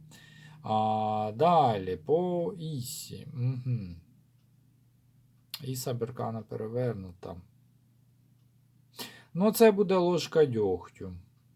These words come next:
Це буде ложка дьогтю. Загроза оточення падає. Ну, це загроза, це не значить, що воно буде. А чого так, по Беркані перевернутій? А загалом наші мають відійти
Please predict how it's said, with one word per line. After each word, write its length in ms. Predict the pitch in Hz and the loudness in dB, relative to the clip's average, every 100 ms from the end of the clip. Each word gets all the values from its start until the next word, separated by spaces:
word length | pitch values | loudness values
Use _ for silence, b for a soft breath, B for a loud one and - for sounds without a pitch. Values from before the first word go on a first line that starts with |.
| _ _ _ _ - - | _ _ _ _ -20 -20
Це 200 | - 151 | -6 -4
буде 220 | 147 135 135 | -2 0 2
ложка 400 | 131 123 - 117 | 0 -2 -2 0
дьогтю. 440 | 113 98 - 101 B B B | 0 -2 -4 -8 B B B
Загроза 480 | 127 156 175 208 185 | 8 10 10 8 6
оточення 600 | 175 139 110 - 101 98 - | 2 2 0 -2 -8 -10 -8
падає. 500 | 101 98 107 104 98 _ _ _ _ _ _ _ _ _ _ | -8 -8 -10 -14 -16 _ _ _ _ _ _ _ _ _ _
Ну, 180 | 131 131 | -8 -4
це 180 | 170 170 | 0 4
загроза, 580 | 180 175 196 156 107 98 | 8 8 8 6 4 0
це 140 | 117 | -2
не 120 | 120 | -4
значить, 380 | 120 151 147 - | -2 -2 -2 -6
що 160 | - 131 | -4 -2
воно 260 | 131 127 | -2 -2
буде. 400 | 127 139 110 85 B B B - | -2 -2 -4 -6 B B B 0
А 220 | 120 127 | 4 4
чого 240 | 127 170 | 6 4
так, 280 | 170 139 120 | 8 8 6
по 100 | 127 | 2
Беркані 440 | 127 127 156 151 127 | 0 4 4 4 0
перевернутій? 920 | 131 127 120 110 92 95 - 98 B B B | 2 4 4 2 -2 -8 -12 -14 B B B
А 120 | 135 | 0
загалом 420 | 123 143 185 233 175 | 6 8 8 6 4
наші 300 | 180 170 147 | 2 2 0
мають 400 | 139 165 143 127 | 0 0 -2 -4
відійти 720 | 143 131 127 123 101 90 | -4 0 0 -2 -4 -4